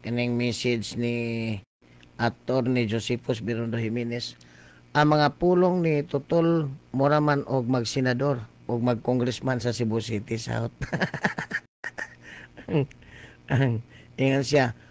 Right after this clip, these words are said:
"Mga speechwriter ni Manoy Digong kulang sa integrisyon." Bitaw, no? Kana si Andanar ba? Martin Andanar. Murag,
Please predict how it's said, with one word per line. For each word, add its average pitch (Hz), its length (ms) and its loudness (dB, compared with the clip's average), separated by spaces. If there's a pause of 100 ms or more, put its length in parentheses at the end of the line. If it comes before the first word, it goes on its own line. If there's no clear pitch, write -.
(140)
"Mga 151 240 4
speechwriter 226 960 4
ni 196 160 6
Manoy 196 400 6
Digong 185 600 6
kulang 226 520 8
sa 196 160 2
integrisyon." 190 800 2 (840)
Bitaw, 196 340 4
no? 202 160 6 (2250)
Kana 233 400 4
si 180 520 6 (840)
Andanar 165 640 4
ba? 113 220 0 (160)
Martin 135 560 0
Andanar. 113 560 -4 (1300)
Murag, 151 400 4